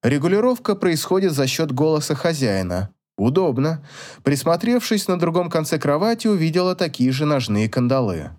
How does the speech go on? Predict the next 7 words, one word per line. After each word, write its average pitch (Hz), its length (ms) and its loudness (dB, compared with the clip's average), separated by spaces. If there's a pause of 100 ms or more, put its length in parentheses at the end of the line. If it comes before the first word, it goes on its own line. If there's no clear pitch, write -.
(300)
Стена 202 520 0
напротив 233 600 2
полностью 208 500 2
представляла 165 600 2
собой 135 380 0
огромное 123 500 2
зеркало. 92 760 -2